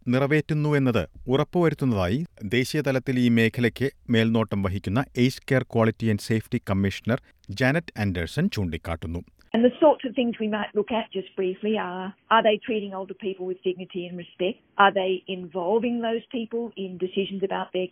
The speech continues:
Speaker 2: care? Are their services safe and of high quality? Are they tailoring their care to meet the needs and preferences of individuals? Are they effectively managing risks to consumer health and well-being? Are they adequately staffed?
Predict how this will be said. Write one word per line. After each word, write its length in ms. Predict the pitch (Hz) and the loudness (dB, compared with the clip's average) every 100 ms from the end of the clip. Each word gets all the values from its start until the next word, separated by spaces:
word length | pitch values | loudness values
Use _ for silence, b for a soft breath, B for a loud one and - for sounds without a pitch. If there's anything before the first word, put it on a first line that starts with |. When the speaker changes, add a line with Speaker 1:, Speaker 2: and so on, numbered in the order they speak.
| - | -6
Speaker 2:
care? 200 | 180 214 - - | -6 -6 -6 2
Are 300 | 208 202 208 208 175 | 4 6 2 0 -2
their 200 | 190 185 - | -2 -2 -4
services 400 | 196 196 - 190 - | -6 -6 -12 -12 -8
safe 220 | 185 277 - 196 | -6 -6 -8 -8
and 300 | 185 190 185 | -8 -8 -10
of 100 | 180 175 | -10 -10
high 140 | 165 - | -10 -12
quality? 360 | 165 160 - | -12 -10 -8
Are 340 | 277 - - 196 | -10 -2 0 2
they 140 | 185 180 - - | 0 -2 -8 -2
tailoring 460 | 208 269 247 185 175 | 2 2 2 -2 -6
their 160 | 170 165 - | -8 -10 -10
care 240 | 175 156 226 - - | -8 -8 -12 -8 -4
to 120 | 190 | 2
meet 140 | 202 196 | 2 0
the 100 | 196 | -2
needs 260 | 190 185 175 | 0 0 -2
and 80 | 170 208 | -8 -4
preferences 380 | 180 175 170 156 | -4 -4 -10 -8
of 160 | 165 165 | -8 -8
individuals? 500 | 156 156 143 175 262 _ - | -8 -8 -6 -6 -8 _ 0
Are 80 | 202 190 | 2 4
they 100 | 185 | 0
effectively 600 | 185 247 233 214 170 190 185 190 | 0 0 0 -2 -4 -6 -6 -6
managing 420 | 202 226 202 196 180 160 185 | -4 -4 -4 -8 -8 -4 -2
risks 360 | 294 _ - - - | -4 _ -20 -14 -2
to 200 | 190 214 | 0 0
consumer 440 | 185 - 190 180 190 | -8 -2 -2 -2 -4
health 200 | 190 180 - | -4 -6 -8
and 100 | 175 175 | -6 -2
well-being? 480 | 175 165 156 165 254 277 _ - | -2 -4 -6 -4 -4 -4 _ 2
Are 80 | 208 | 2
they 120 | 196 | 2
adequately 460 | 170 175 170 - - - | -2 -6 -10 -12 -14 -16
staffed? 460 | - 233 285 311 - | -2 -2 -2 -6 -18